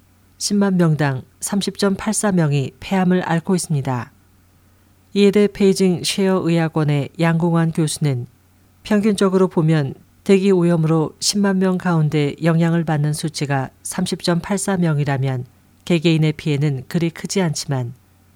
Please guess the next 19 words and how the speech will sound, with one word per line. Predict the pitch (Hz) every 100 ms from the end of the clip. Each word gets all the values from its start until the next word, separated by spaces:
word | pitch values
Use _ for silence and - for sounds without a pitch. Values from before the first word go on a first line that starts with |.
| _
개개인이 | - 196 208 196 190
모두 | 170 156 156 139 -
대기 | 180 175 185
오염의 | 160 160 160 156
피해를 | - 156 143 139 139
받을 | - 165 165
가능성이 | - 175 170 - 175 165
있다면 | 135 147 131 131 123 - _ _ _
총체적으로 | - 190 196 160 151 143 147 139
매우 | 147 170 165 156
위험하다며 | 165 175 156 156 147 135 123 123 _ _ _ _
마땅히 | 160 160 165 160 156 -
중시해야 | - 190 175 190 180
한다고 | 170 165 143 135 143 139
말했습니다. | 165 170 170 175 147 131 120 - _ _ _ _ _ _ _ _ _ _
양 | 185 190
교수는 | 190 180 - 151 131 143 _ _ _ -
대기 | 202 196
오염은 | 208 175 170 165 147